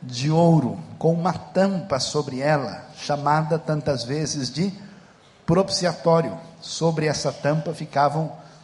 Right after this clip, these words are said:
dois querubins, de frente um pro outro, olhando pra dentro da arca, e a gente pode ver, então,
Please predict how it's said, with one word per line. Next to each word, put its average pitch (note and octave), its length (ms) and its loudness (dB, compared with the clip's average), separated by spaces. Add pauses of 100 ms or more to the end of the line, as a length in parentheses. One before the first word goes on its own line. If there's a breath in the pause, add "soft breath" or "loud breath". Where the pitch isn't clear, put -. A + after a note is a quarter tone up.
(100)
dois D3+ 520 0
querubins, C3+ 880 -4
de A#2+ 60 -8
frente D#3 400 -4
um D3 60 -4
pro C3+ 160 -6
outro, D3+ 300 0
olhando D3 540 0
pra B2+ 160 -2
dentro C3 300 -6
da A#2+ 100 -4
arca, C#3+ 420 -2 (520 loud breath)
e C#3 100 -2
a C3+ 60 0
gente C#3+ 260 -6
pode D3 320 0
ver, D3 400 -2
então, C#3+ 460 -2